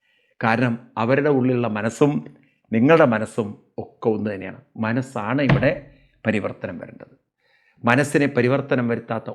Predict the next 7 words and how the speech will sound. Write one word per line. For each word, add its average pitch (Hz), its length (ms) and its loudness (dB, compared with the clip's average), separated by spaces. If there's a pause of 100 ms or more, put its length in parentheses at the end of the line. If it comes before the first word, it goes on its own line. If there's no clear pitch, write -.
ഒരു 156 180 6
മതവും 104 400 -4 (260)
മതവുമല്ല. 151 540 0 (760)
മനസ്സ് 113 320 0
പരിവർത്തനം 139 640 0
വരാത്തിടത്തോളം 139 680 4
കാലം 95 240 -8